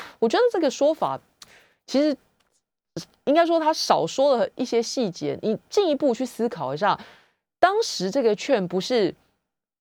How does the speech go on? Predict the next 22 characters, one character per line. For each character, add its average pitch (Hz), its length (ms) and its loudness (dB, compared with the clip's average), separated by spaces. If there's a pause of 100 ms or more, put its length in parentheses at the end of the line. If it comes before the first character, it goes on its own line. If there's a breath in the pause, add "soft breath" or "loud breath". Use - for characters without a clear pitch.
无 226 200 4
偿 202 320 -2
发 233 220 2
给 196 120 0
大 185 220 -2
家 160 300 -2
的， 147 240 -2
你 277 100 4
等 330 180 4
于 214 80 0
先 254 280 -2
压 240 180 2
了 233 80 0
一 - 100 -4
千 226 240 -2
块 226 200 0
的 190 80 0
押 185 240 0
金 190 240 -6
在 190 160 0
里 135 180 -8
面， 151 260 -4